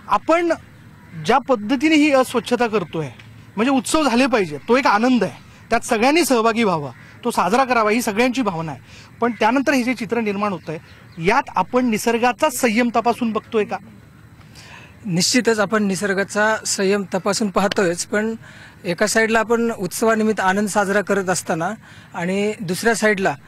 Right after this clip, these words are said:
Speaker 2: अ, गणेश, अ, गणरायाच्या निमित्तानं किंवा गणेश उत्सवाच्या निमित्तानं जो, अ, पर्यावरणाचा उन्माद माजतो इथं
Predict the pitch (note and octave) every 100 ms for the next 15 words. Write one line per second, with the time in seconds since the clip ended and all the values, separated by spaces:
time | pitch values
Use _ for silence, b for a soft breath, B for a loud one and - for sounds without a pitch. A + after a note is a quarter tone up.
0 | B B G3+ D#3+ D#3+ D3+ D3+ D#3+ E3+ F3
1 | G3 G3+ - A#3 E3 D3+ D3 D3 - B
2 | B E3+ G3 G#3 G#3+ G#3+ G#3 G#3 - G3
3 | G3+ G3+ G#3 G#3+ G3 G3+ G#3 - G3+ G3+
4 | F#3+ F#3 F3 D3 C#3 - B B B F3+
5 | D#3+ G#3 G#3+ G#3 - B B E3 D#3 G3
6 | G3 G#3+ A3 G#3+ A3+ A3+ - G3+ G3+ A3+
7 | G#3 G3+ D3+ E3+ C#3+ C#3+